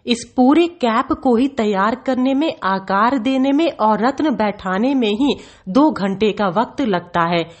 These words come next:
और एक ही कारीगर इस पूरे काम को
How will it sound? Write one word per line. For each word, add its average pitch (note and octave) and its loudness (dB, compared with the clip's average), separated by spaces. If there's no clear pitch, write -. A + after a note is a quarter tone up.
और G#3 2
एक C4 2
ही F#4 -2
कारीगर G#3+ 0
इस A3+ -6
पूरे C#4+ 2
काम F3+ 0
को A#3+ 0